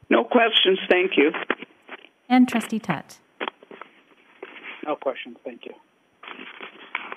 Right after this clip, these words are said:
Speaker 2: Thank you. So to the motion to receive the report, is anyone opposed? Looking in the room, seeing none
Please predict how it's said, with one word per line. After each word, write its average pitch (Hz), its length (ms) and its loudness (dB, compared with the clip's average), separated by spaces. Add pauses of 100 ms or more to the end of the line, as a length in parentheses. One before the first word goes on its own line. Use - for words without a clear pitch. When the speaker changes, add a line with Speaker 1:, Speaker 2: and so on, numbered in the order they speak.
(1040)
Speaker 2:
Thank 262 180 6
you. 180 220 6
So 202 240 4
to 202 200 4
the 233 100 6
motion 214 360 8
to 208 160 4
receive 196 520 4
the 185 100 4
report, 254 680 2
is 214 200 4
anyone 196 420 6
opposed? 180 800 0 (640)
Looking 190 240 6
in 180 100 8
the 185 80 6
room, 247 420 8
seeing 202 380 8
none 202 480 6